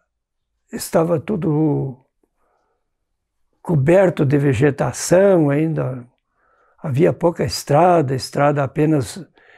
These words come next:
de carroções, de carroças e, e de,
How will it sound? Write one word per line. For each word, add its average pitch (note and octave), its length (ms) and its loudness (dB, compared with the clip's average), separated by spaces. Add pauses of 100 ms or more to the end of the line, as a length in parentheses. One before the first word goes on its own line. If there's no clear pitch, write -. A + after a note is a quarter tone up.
(220)
de C3+ 180 -4
carroções, D3+ 1040 0
de C3 100 -6
carroças C#3+ 800 -2
e, B2+ 300 -8 (1300)
e D3 180 -4
de, C3+ 680 0